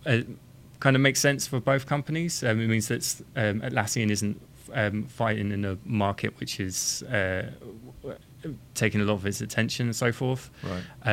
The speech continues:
Speaker 1: Um, Slack has one less competitor to worry about
Speaker 2: <laughs>
Speaker 1: now.
Speaker 2: That's one way
Speaker 1: And
Speaker 2: to get 'em off the field.
Speaker 1: Yeah, exactly. And, um, and also, uh, uh, access to a, a lot more users, and there'll be a, um, a strong partnership between the two companies going forward. But it has, it did mean that,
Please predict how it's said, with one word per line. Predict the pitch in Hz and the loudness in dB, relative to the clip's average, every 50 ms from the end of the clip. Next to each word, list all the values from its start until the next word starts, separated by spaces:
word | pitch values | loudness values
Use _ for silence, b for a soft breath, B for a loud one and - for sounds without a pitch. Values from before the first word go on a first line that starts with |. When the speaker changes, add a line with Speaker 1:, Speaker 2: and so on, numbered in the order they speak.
| 104 104 104 | 6 6 4
Speaker 1:
Um, | 104 101 104 104 107 - - | 4 2 2 0 -2 -2 -2
Slack | - - - 127 117 - - - | 0 2 4 6 6 4 4 4
has | - 113 107 95 | 4 4 4 6
one | 117 110 107 110 | 6 6 8 8
less | 113 117 110 - | 8 8 8 6
competitor | - - 107 - 110 107 - - - 117 107 | 4 4 4 4 4 4 4 2 0 0 0
to | - - 107 | 0 0 2
worry | 104 107 107 113 117 113 | 4 6 6 6 6 6
about | 113 117 120 135 147 143 | 6 8 8 8 8 8
Speaker 2:
<laughs> | - 139 117 123 | 6 6 8 8
Speaker 1:
now. | 135 139 143 139 | 8 6 6 4
Speaker 2:
That's | - 156 113 - - | 2 0 0 0 6
one | - 127 110 113 120 117 | 12 12 12 12 12 12
way | 117 135 | 10 8
Speaker 1:
And | 123 | 6
Speaker 2:
to | |
get | 110 117 | 6 4
'em | 110 107 | 4 4
off | 107 101 95 - | 4 2 2 0
the | - 92 | -2 -4
field. | - 113 107 107 117 123 - | -2 0 2 2 0 2 2
Speaker 1:
Yeah, | 156 131 127 143 151 156 | 6 8 10 10 10 10
exactly. | 151 127 - 147 139 117 - - 120 120 120 | 8 8 6 6 4 4 4 2 4 4 4
And, | 120 120 117 113 110 104 101 104 | 4 6 6 6 6 4 4 6
um, | 120 107 104 101 104 107 - | 6 6 8 6 6 4 4
and | 117 107 113 | 4 4 4
also, | 123 120 107 - 117 110 101 110 - - | 4 2 2 2 2 2 2 0 -2 -2
uh, | 139 110 104 - - - - - - - - - | 0 0 0 -2 -6 -14 -16 -18 -20 -14 -6 0
uh, | 139 123 110 101 104 - | 2 4 4 4 2 2
access | - 113 - - 113 104 | 0 0 0 -2 -4 -4
to | - - 107 101 | -2 0 0 2
a, | 107 123 120 | 2 0 0
a | 104 | 0
lot | 104 110 117 | 0 0 0
more | 104 104 104 | 0 2 2
users, | 107 107 107 101 107 104 95 - | 4 2 2 2 0 0 0 2
and | - 107 110 | 4 4 6
there'll | 113 113 | 6 4
be | 107 120 117 110 | 6 6 6 6
a, | 104 104 B B B B B B B B B B - | 6 4 B B B B B B B B B B 0
um, | - 107 107 113 | 2 4 4 4
a | - 120 - - - - | 2 -2 -6 -8 -10 -8
strong | - - 127 117 107 | -2 2 2 4 4
partnership | - 110 120 123 117 - - 117 - | 4 4 4 4 2 0 0 -2 -4
between | - - - 117 104 | -4 -2 0 2 2
the | 101 98 | 2 2
two | - - 107 | 2 0 0
companies | 95 - 107 95 - 101 95 - | 2 2 0 0 0 -4 -2 0
going | 98 98 95 | 0 -2 0
forward. | - 120 107 104 95 - - | 2 4 4 4 4 2 6
But | - 120 107 - | 8 8 8 10
it | - 110 110 - | 10 8 8 8
has, | - 131 - - 135 110 - - - | 4 -2 -2 0 0 0 0 0 0
it | - 120 107 | 0 2 4
did | - 120 104 | 4 4 4
mean | 117 110 107 104 104 | 6 6 6 6 6
that, | 98 101 101 - | 4 4 2 0